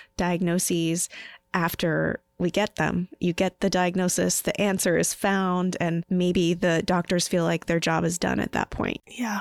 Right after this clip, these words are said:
Speaker 1: After you heard at least there were two hundred other families that maybe you found a community that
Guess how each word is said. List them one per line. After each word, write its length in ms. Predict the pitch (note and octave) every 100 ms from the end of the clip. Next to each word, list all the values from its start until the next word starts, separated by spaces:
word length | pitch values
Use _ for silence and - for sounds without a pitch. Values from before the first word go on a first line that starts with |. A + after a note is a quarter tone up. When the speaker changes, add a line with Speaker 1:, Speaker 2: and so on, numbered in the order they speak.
| -
Speaker 1:
After 300 | F#3+ - E3+
you 380 | F3+ F3 F3 -
heard 380 | - G3+ F#3+ F#3+ -
at 140 | -
least 240 | F3+ -
there 100 | F3+
were 60 | F3
two 240 | - -
hundred 420 | F#3+ G3 F3 F3+ E3+
other 180 | F#3 F3
families 840 | - F#3 F3+ F#3+ F#3+ G3 G#3 - -
that 440 | F3+ F#3 E3 - - -
maybe 840 | F3+ F3 F3 F3 F3+ E3+ E3+ - -
you 220 | F3+ F3
found 840 | - - - F3 E3+ F3 F3 F3+ F3
a 80 | E3+
community 800 | - F#3 E3 F3+ G3 G3+ G3 G3+
that 240 | F#3 E3